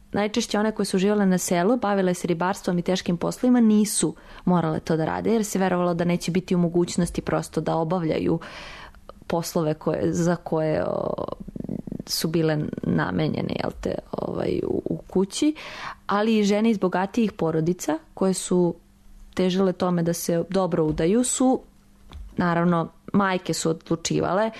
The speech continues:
od malih nogu da će im vezati stopala i da će prosto raditi na tome da njihove ćerke pronađu dobrog muža. E, to je, opisuju zapravo taj bol kao izuzetno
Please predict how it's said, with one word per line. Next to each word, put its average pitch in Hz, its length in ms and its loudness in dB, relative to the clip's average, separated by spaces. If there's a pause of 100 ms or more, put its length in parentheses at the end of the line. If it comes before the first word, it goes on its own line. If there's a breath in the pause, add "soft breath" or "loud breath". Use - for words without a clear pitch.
(340 loud breath)
od 185 160 2
malih 170 500 2
nogu 160 480 2
da 170 160 -2
će 170 200 -4
im 156 100 2
vezati 156 420 0
stopala 165 560 -2
i 151 120 2
da 160 120 -2
će - 160 -6
prosto - 500 -4 (680)
raditi 165 500 -2
na 160 120 -2
tome 190 340 -2
da 196 380 -2
njihove 160 800 0
ćerke 170 720 -2 (760)
pronađu 165 500 0
dobrog 160 360 0
muža. - 360 -2 (880 loud breath)
E, 208 40 0 (1080)
to 208 180 2
je, 214 300 2 (220)
opisuju 196 680 2
zapravo 165 400 0
taj 170 220 2
bol 190 320 2
kao 190 220 0
izuzetno 180 720 2